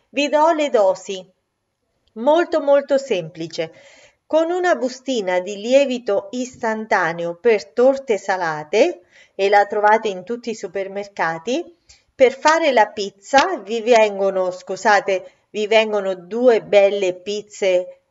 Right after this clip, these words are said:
al piatto, due belle tegliette, trecento grammi di farina,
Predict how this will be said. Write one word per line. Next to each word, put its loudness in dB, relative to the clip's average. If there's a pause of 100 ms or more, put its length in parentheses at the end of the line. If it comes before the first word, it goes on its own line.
(120)
al 0
piatto, 0
due -2
belle 2
tegliette, -2 (1200)
trecento 0
grammi 0
di -6
farina, -4